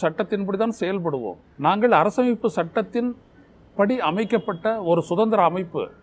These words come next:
எங்களுக்கு அரசமைப்பு மட்டுமே வழிகாட்டி.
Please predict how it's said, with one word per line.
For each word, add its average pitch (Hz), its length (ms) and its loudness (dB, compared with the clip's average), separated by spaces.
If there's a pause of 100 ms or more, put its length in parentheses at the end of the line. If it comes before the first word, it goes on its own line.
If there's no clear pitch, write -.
எங்களுக்கு 156 480 6
அரசமைப்பு 180 680 4
மட்டுமே 185 440 -2
வழிகாட்டி. 131 600 -4